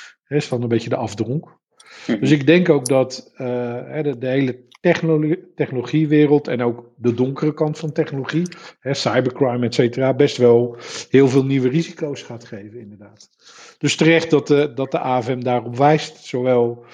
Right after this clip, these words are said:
Speaker 1: hè, binnen de kantoren.
Speaker 2: Mhm.
Speaker 1: Eh, kijk, en, en we hadden het in de voorbespreking al even, hè, van de week. Eh, ik begreep zevenhonderd luisteraars alleen al, eh, live naar de, hè, naar de, eh, de,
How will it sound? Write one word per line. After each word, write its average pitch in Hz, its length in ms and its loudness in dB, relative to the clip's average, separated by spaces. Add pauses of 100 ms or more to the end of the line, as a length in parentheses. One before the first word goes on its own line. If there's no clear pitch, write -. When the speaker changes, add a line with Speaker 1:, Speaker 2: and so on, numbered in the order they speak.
(300)
Speaker 1:
hè, 131 140 -8
binnen 135 280 2
de 123 120 0
kantoren. 147 640 0 (680)
Speaker 2:
Mhm. 113 260 -2 (180)
Speaker 1:
Eh, 110 540 -2
kijk, 139 200 0
en, 139 160 -2
en 131 180 -8
we 131 60 0
hadden 131 240 4
het 131 100 -8
in 120 80 -4
de 120 80 -4
voorbespreking 127 560 -2
al 127 160 0
even, 127 220 2
hè, 151 100 6
van 139 120 -6
de 131 60 0
week. - 560 -2 (220)
Eh, 135 540 -2
ik 117 120 -8
begreep 127 300 -4
zevenhonderd 131 600 0
luisteraars 127 720 0
alleen 127 320 -4
al, 117 440 -6
eh, 113 280 -12 (340)
live 131 500 2
naar 120 300 -4
de, 117 180 -4 (260)
hè, 127 180 -10 (180)
naar 120 340 -8
de, 123 180 -8
eh, 123 340 -10
de, 123 240 -10